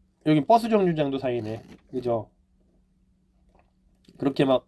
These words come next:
대로 이런 건 아니어도 요런 도로, 삼 차선, 요런 도로면은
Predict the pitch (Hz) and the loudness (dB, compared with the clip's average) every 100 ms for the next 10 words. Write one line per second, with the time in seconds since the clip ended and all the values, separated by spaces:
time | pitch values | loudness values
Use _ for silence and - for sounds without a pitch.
0 | _ - 139 170 180 147 151 175 143 110 | _ 0 4 6 6 6 2 0 0 -2
1 | 104 101 170 127 _ _ _ _ _ _ | -6 -4 -4 -4 _ _ _ _ _ _
2 | 131 185 180 151 120 165 196 _ - 208 | 0 2 2 0 2 0 -2 _ -8 -2
3 | 196 156 135 208 _ _ _ _ _ _ | -2 0 -2 -4 _ _ _ _ _ _
4 | 143 165 190 160 180 180 180 220 | -2 0 2 2 2 2 0 0